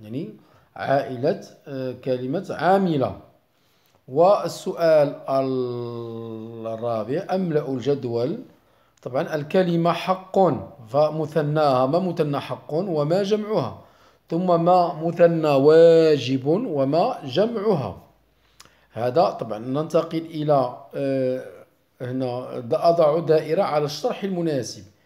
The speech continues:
يطالب، هل هي يدرس أم يعطي أم يناشد؟ الأجر، الضريبة، الراتب،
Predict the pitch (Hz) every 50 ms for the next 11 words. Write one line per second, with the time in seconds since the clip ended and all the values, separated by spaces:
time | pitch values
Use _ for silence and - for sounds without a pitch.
0 | _ _ _ _ _ - 160 196 208 196 196 202 208 202 196 196 190 180 170 165
1 | 156 139 139 139 131 143 151 135 127 135 131 127 117 104 - 107 110 107 107 -
2 | 143 147 135 135 123 117 113 107 92 95 95 156 160 175 180 185 190 190 185 190
3 | 190 190 165 - - 135 107 98 95 - _ _ _ _ _ _ _ _ _ -
4 | 156 160 165 165 165 190 190 170 143 143 143 123 104 95 95 - - 131 117 110
5 | 104 127 123 120 123 131 135 127 120 107 117 120 139 160 156 151 139 117 113 120
6 | 120 117 117 113 110 110 - 135 135 147 147 -